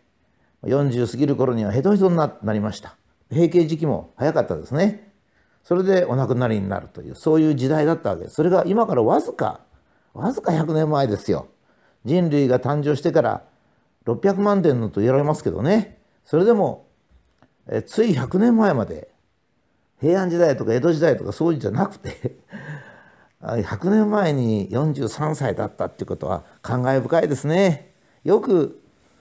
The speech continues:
こんなに長く生きれるようになった人間の時に我々は生まれたなと思いますね。まあ、本当に感謝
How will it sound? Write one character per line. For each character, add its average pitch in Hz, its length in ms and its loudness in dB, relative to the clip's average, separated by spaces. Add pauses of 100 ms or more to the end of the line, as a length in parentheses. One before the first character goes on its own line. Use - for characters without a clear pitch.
(160)
こ 139 140 -2
ん 156 80 0
な 151 100 0
に 139 80 0
長 156 280 4
く 131 100 -2
生 120 120 -2
き 156 100 0
れ 151 120 6
る 131 320 0 (220)
よ 131 180 2
う 117 40 0
に 117 60 -2
な 151 100 0
っ - 100 -6
た 127 100 -2
人 127 220 0
間 147 340 0 (640)
の 135 140 -2
時 202 280 -2
に 151 280 -2 (140)
我 120 140 0
々 131 160 0
は 131 80 2
生 127 60 0
ま 156 120 2
れ 156 60 0
た 170 140 2
な 190 220 2
と - 100 -6
思 139 160 2
い 175 40 2
ま 170 100 2
す - 120 -6
ね。 226 380 0 (880)
ま - 60 -6
あ、 107 40 -2
本 170 120 0
当 185 80 2
に 175 100 0
感 190 260 -2
謝 120 380 0